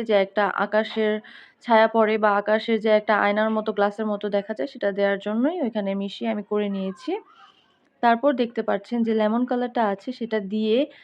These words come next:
আমার যে ঘাসের ব্রাশটা আছে সেটা দিয়ে আমি একটু ঘাসের ভাইব দেওয়ার চেষ্টা করেছি। এটা আপনারা লাইনার ব্রাশ দিয়েও কিন্তু সুন্দর মতো করতে পারেন। তারপর এখানে মনমার্টের যে বেগুনি কালারটা আছে এটা দিয়ে আমি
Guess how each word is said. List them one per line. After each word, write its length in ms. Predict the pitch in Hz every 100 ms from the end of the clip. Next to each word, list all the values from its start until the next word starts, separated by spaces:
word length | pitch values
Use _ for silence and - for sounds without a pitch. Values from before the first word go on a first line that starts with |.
| - -
আমার 240 | 208 208
যে 120 | 202 202
ঘাসের 420 | 202 208 262 262
ব্রাশটা 400 | 202 202 - 208
আছে 260 | 196 196 -
সেটা 260 | 233 226
দিয়ে 200 | 208 226 262
আমি 200 | 220 214
একটু 160 | 208 233
ঘাসের 360 | 214 202 233 220
ভাইব 220 | 202 196 190
দেওয়ার 220 | 220 240
চেষ্টা 280 | - 208 208
করেছি। 380 | 202 208 214 - 403 - - -
এটা 160 | 233
আপনারা 380 | 226 233 226 226 262
লাইনার 380 | 254 208 214 233
ব্রাশ 220 | 208 208 202
দিয়েও 180 | - 226
কিন্তু 240 | 240 247 330
সুন্দর 260 | 277 226
মতো 220 | 208 202 214
করতে 280 | 208 196 190
পারেন। 280 | 185 208 294 - - _ 220
তারপর 300 | 214 214 302
এখানে 360 | 262 233 214 214
মনমার্টের 640 | 208 220 226 233 240 240
যে 180 | 226 190 190 - - 214
বেগুনি 340 | 220 254 277
কালারটা 420 | 247 202 196 202 196
আছে 260 | 190 - 330 -
এটা 220 | 190 202
দিয়ে 280 | 190 202 220 254
আমি 240 | 196